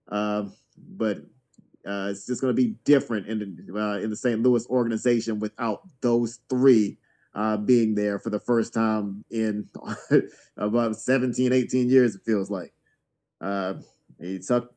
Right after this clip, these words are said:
he touched on the, the collapse from the Toronto Blue Jays. That was, uh, interesting and disappointing to see at the same time. I, I don't know what happened after the Blue Jays pulled Kevin Gausman out of that game, but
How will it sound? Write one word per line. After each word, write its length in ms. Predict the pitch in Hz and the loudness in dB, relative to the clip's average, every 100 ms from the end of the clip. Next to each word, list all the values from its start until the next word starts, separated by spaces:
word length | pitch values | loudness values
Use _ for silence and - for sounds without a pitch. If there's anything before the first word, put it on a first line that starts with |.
| - | -6
he 120 | 113 | -4
touched 320 | 98 135 135 | 0 2 2
on 160 | 139 131 | 2 4
the, 160 | 123 120 | 4 4
the 140 | 110 | 2
collapse 480 | - 110 127 131 - | -2 0 0 0 -4
from 260 | 131 123 | -2 0
the 180 | 120 120 | 2 0
Toronto 440 | - 123 127 120 113 | 0 0 0 2 2
Blue 220 | 127 135 | 4 4
Jays. 320 | 131 135 120 | 6 6 4
That 220 | 110 127 | 0 -2
was, 140 | 123 123 | -2 0
uh, 240 | 120 117 - _ _ _ _ _ _ _ - | 0 -2 -8 _ _ _ _ _ _ _ 0
interesting 580 | 196 185 170 180 170 156 | 2 4 6 6 6 6
and 180 | 156 143 | 6 4
disappointing 420 | 127 123 135 127 | 0 2 4 4
to 60 | |
see 140 | 120 139 | 4 4
at 60 | |
the 60 | 120 | 4
same 320 | 135 123 117 | 4 2 2
time. 480 | 110 117 117 110 117 _ _ _ _ _ | 0 0 0 -2 -6 _ _ _ _ _
I, 140 | - 131 | -4 -2
I 200 | 127 151 | 2 4
don't 180 | 156 143 | 4 6
know 100 | 139 | 6
what 280 | 139 165 | 6 4
happened 300 | 139 151 147 | 4 0 0
after 200 | 135 131 | -2 0
the 100 | 131 | 0
Blue 220 | 120 139 143 | 2 2 6
Jays 180 | 131 | 4
pulled 400 | - 143 139 127 | 4 2 4 4
Kevin 280 | - 131 117 | 2 2 2
Gausman 340 | 123 127 117 123 | 2 2 2 2
out 80 | |
of 60 | 120 | 2
that 180 | 120 107 | 2 2
game, 300 | 127 131 120 | 2 2 2
but 200 | 110 | 0